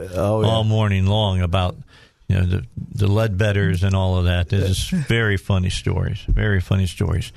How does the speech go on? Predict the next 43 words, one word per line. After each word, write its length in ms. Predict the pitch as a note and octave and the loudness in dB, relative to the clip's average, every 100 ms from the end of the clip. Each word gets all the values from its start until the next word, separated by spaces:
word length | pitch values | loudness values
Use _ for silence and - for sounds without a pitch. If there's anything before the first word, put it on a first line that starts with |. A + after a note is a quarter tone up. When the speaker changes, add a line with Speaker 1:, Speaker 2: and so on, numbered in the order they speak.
| - - - | -20 -20 -4
Speaker 2:
All 100 | C#3 | 0
right, 180 | D3 C3 | 2 0
so 180 | - C#3+ | 0 -2
special 480 | B2+ F3+ F3+ - G3 | 0 0 0 0 0
session, 560 | - F3+ - F3 D3 B2+ - - | 2 0 0 0 -2 -4 -12 -4
back 320 | A#2+ D3 - | 0 0 -2
to 120 | - | -2
the 80 | E3+ | 0
serious 440 | D#3 D#3+ C#3+ A2 G#2 | 0 2 2 0 0
stuff. 300 | A2 G#2+ - - _ _ | 0 -2 -4 -18 _ _
Special 480 | - D#3 F3 - F3 | -2 0 0 0 0
session 460 | - C3+ B2 B2+ | 2 0 0 0
is 180 | A#2 G#2 | 0 2
underway. 580 | A2+ G#2+ G#2 G2 F#2+ F#2 - _ _ _ _ _ _ _ | 0 2 2 2 2 0 -4 _ _ _ _ _ _ _
By 200 | A2 A2+ | 0 2
the 80 | G#2+ | 2
way, 160 | G#2+ G#2 | 2 0
if 100 | G2 | 2
you 80 | |
didn't 200 | A2+ A#2 | 0 0
get 180 | G#2+ A#2 | -2 0
that 180 | G#2 G#2 | 0 0
last 260 | G#2+ G#2+ G2+ | 0 0 -2
story, 320 | - G#2 G2 | 0 0 2
you're 100 | G2 | 2
not 180 | G2 F#2 | 2 2
a 60 | E2+ | 2
hunter, 440 | G2 F#2 F2 F#2 | 2 2 0 0
so 180 | - F#2 | 0 0
don't 240 | F2+ F#2+ | 2 2
worry 180 | F2+ F#2+ | 2 0
about 280 | F2 F2 F2+ | 0 0 -2
it. 80 | G2 | -2
<laughs> 60 | C4+ - - - | -6 -8 -14 -2
Uh, 280 | A#2 A#2 G2+ - - G#2 - - | 0 0 -2 -8 -4 -4 -6 -12
bottom 440 | - A#2 C3 C3+ B2+ | -4 0 0 2 2
line 360 | A#2 A2 G#2 G2+ | 2 2 2 2
is, 360 | G2+ G2+ G2 - _ - | 2 0 -6 -14 _ -2
you 100 | A#2 | 0
got 160 | A2 G#2+ | 2 2
all 240 | C3 D3 | 2 2
these, 460 | C#3+ C3 B2 - - _ _ _ _ | 2 0 0 -2 -8 _ _ _ _
uh, 300 | A2 G#2 G#2+ | 0 2 0